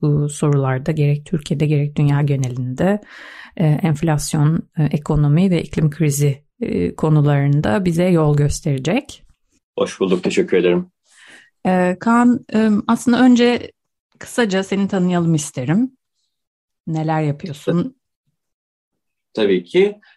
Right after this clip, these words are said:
Speaker 2: Ben, e, geçen yıl Boğaziçi Üniversitesi İktisat Bölümünden lisansımı aldım. E, yani şimdi de Toulouse İktisat Okulu'nda yüksek lisans çalışmalarına devam ediyorum iktisat alanında. E, Eylül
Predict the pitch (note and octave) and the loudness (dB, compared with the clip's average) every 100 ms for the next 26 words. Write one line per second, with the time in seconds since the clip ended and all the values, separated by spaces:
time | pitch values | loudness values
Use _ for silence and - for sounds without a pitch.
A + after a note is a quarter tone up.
0 | - A#2+ C#3+ D3 D3+ - - G#2+ A2 A2 | -10 -2 0 0 -4 -18 -8 -6 -4 -4
1 | A2 - A#2+ A#2+ C3 B2 A#2+ A#2 A2+ _ | -4 -4 -6 -4 -4 -2 -2 -4 -6 _
2 | G2+ A2 A2+ A2 G#2+ G2+ G2 - F#2+ G#2+ | -6 -4 -2 -4 -4 -2 -4 -8 -10 -10
3 | - A2 - - F#2+ F#2 G#2+ C#3+ C3 A2+ | -4 -4 -4 -2 0 0 -2 0 0 -2
4 | A2+ A2 - A2 F#2 - D3+ - _ _ | -2 -4 -2 -2 -2 -4 -8 -10 _ _
5 | _ _ - - _ _ - G#2+ G#2+ G#2+ | _ _ -20 -20 _ _ -4 0 0 0
6 | G#2 - G#2 G2+ G#2+ - - B2+ A2+ G2+ | -2 -2 -6 -8 -8 -12 -6 -2 0 0
7 | A#2 C#3 C3+ - B2+ B2 B2 A#2+ - B2+ | 2 4 2 0 0 0 0 -8 -4 -4
8 | A#2+ G2+ F#2+ F2+ F#2 C3+ C3+ - A#2 - | -4 -6 -6 -4 -2 -2 -4 -6 -8 -4
9 | G2+ - - F#2 F2 E2+ F2 E2+ D2+ E2 | -4 -4 -4 -2 -2 0 -2 -2 -2 -4
10 | E2 - _ - - - E2 - - - | -4 -10 _ -6 -6 0 0 0 -6 -4
11 | F3 F#3 - _ _ _ _ _ - G#2+ | -2 -2 -8 _ _ _ _ _ -2 2
12 | G#2+ A#2 B2+ B2+ C#3 C#3 A2+ | 2 4 2 2 -2 -4 -10